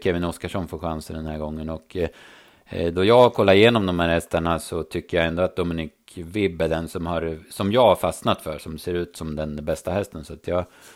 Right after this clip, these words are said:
jag vill väl, eh, slå en, ett slag för honom då som, som vinnare. Jag tror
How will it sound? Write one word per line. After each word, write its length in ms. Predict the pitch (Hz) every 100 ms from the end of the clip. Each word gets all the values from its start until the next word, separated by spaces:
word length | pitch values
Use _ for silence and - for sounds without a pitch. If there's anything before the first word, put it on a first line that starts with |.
| - _
jag 140 | -
vill 200 | 101 104
väl, 240 | 98 90 87
eh, 240 | 85 85
slå 280 | - 92 92
en, 220 | 85 82
ett 300 | 80 92 82
slag 340 | - 76 71
för 140 | - 80
honom 320 | 78 87 92
då 120 | 69
som, 200 | - 87 -
som 260 | - 78 73
vinnare. 340 | 73 71 73
Jag 120 | 78 -
tror 260 | 82 80